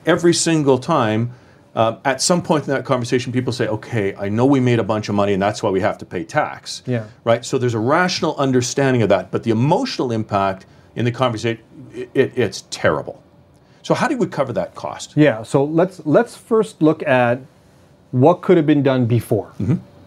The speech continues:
Speaker 2: right? 'Cause there's really no planning on tax after the tax situation's happened. Um, but let's talk about what you can do before,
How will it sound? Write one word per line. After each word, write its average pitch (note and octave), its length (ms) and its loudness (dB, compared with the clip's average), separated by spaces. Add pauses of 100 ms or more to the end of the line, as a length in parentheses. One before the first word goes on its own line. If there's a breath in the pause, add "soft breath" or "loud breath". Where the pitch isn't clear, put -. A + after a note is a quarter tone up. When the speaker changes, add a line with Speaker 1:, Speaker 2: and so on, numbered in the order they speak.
(600)
Speaker 2:
right? B2+ 180 0
'Cause C#3 140 4
there's F#3 160 6
really C#4+ 160 4
no A3+ 160 4
planning E3+ 420 2
on C#3 140 2
tax C#3+ 320 0
after C3+ 240 2
the B2 80 2
tax B2 260 2
situation's A#2+ 520 2
happened. G2 320 -6 (720 soft breath)
Um, B2+ 380 0
but D3 220 0
let's G3 220 0
talk F#3 260 2
about D3+ 200 4
what C#3+ 240 2
you C#3 120 2
can C3 220 2
do B2 140 4
before, A2+ 520 0